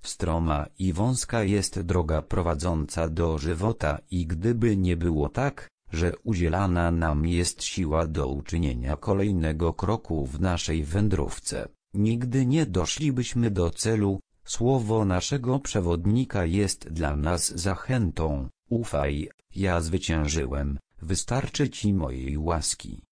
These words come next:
Cały rodzaj ludzki znajdował się na szerokiej drodze i szedł na zniszczenie, śmierć, aż Jezus otworzył wąską drogę,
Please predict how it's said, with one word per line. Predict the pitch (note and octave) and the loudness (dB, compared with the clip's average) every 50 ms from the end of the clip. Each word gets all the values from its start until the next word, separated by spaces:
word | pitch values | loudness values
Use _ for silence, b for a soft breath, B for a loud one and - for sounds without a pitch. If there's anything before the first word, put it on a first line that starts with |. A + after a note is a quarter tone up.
| _ _ _ _ _ - | _ _ _ _ _ -10
Cały | - - A#2 A#2 G#2 G2 G2 F#2 | -4 -2 0 0 2 2 2 2
rodzaj | F2 A2+ C3 A2+ G#2 A2 G2 F2+ E2+ | 2 2 2 2 2 0 2 2 2
ludzki | E2+ F#2 A2+ B2+ - - - - - - G2+ | 2 0 0 0 0 -2 -4 -4 -2 -2 -2
znajdował | F2 E2+ F2 F#2+ F#2 F2 F2 F2 B2 C#3+ C#3+ D3+ D3 C#3+ B2+ A#2 | 0 2 2 2 2 2 2 2 2 2 2 2 2 2 2 0
się | - - G#2+ G2 | -2 0 0 2
na | E2+ D#2+ D2+ D2+ | 2 2 0 0
szerokiej | - - F2 E2 B2 D3 - - - G#2 F2+ F2+ F#2 | 0 0 0 0 0 0 -2 -2 -2 0 0 0 0
drodze | F2 A2 B2 C3+ B2+ A#2+ A#2 A2 F#2+ | 0 0 0 0 0 0 0 0 0
i | F2 E2 D#2+ | -2 -2 -2
szedł | - C#3+ C#3 B2+ B2 B2 A#2+ A2+ A2+ A2 | -2 0 0 2 2 2 2 2 2 2
na | G2+ F#2 F2+ E2+ | 2 2 2 2
zniszczenie, | D#2+ D2 - G#2 G2 - - - - D3+ D#3+ B2+ F2+ D2 C#2 C#2 C2+ _ _ _ - | 0 0 0 0 0 0 -2 -2 0 0 2 2 2 0 -2 -4 -8 _ _ _ -16
śmierć, | - - - F#2 F#2+ E2 B1 A#1 - - - - - - - _ - - | -12 -6 -2 -2 0 0 -2 -4 -6 -10 -12 -16 -16 -16 -20 _ -8 -4
aż | - D#3 D#3+ - - | -4 -2 -2 -2 -2
Jezus | C3 B2+ A#2+ B2 G2 F2 D2+ C#2+ - - - | 0 0 0 0 0 -2 -2 -4 -4 -2 -2
otworzył | D#2+ D2+ - - - - F2+ D#2 D2 D#2 D#2+ D#2 | -4 -4 -4 -6 -2 0 0 0 0 0 -2 -2
wąską | C#2+ E2 G#2 B2 C3 B2 - - - G2 F2 E2 E2 | 0 0 0 0 0 0 -2 -2 0 0 2 2 0
drogę, | E2+ G2+ A2 G#2 F#2 D2 D2 D#2+ D#2 D2 C#2+ | 0 0 0 0 0 0 0 0 0 0 -2